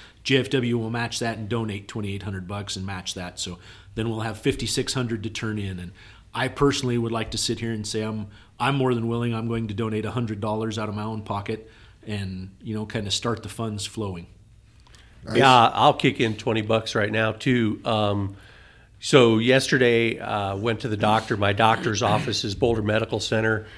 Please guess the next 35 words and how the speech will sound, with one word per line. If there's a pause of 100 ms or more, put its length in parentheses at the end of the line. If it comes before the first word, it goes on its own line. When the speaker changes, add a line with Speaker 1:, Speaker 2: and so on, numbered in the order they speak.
(460)
Speaker 3:
and
that's
in
Louisville,
right?
So
we
drove
past
these
homes,
you
guys. (220)
Um,
Jackie
came
with
me, (520)
and,
uh, (460)
it's
just
so
creepy
because
the
last
time
I
was
there,
they
were
beautiful
neighborhoods,